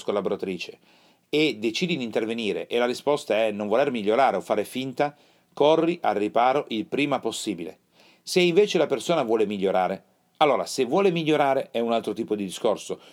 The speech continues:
Tutti possiamo diventare degli collaboratori per alcune aree, ma tu come imprenditore o professionista hai un punto oggettivo sul quale non ti puoi sbagliare. Se eliminata o tolta la persona da quella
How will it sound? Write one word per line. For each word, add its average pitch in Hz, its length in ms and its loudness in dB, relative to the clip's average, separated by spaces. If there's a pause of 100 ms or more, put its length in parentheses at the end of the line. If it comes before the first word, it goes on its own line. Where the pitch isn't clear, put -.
(220)
Tutti 185 380 0
possiamo 135 420 -2
diventare 113 540 2
degli 107 340 -2
collaboratori 110 680 0
per 107 160 0
alcune 104 320 -4
aree, 85 340 -6 (560)
ma 160 320 2
tu - 300 2
come 113 240 -2
imprenditore 107 580 0
o 98 60 0
professionista 98 760 -6 (520)
hai 143 180 4
un 143 140 -2
punto 165 300 0
oggettivo 120 680 -2
sul - 220 -2
quale 135 240 2
non 120 120 -4
ti 104 120 -6
puoi 113 120 0
sbagliare. 92 540 -2 (520)
Se - 720 0
eliminata 131 760 0
o 113 100 0
tolta 151 320 2
la 113 100 4
persona 135 480 -2
da 104 140 -2
quella 110 340 0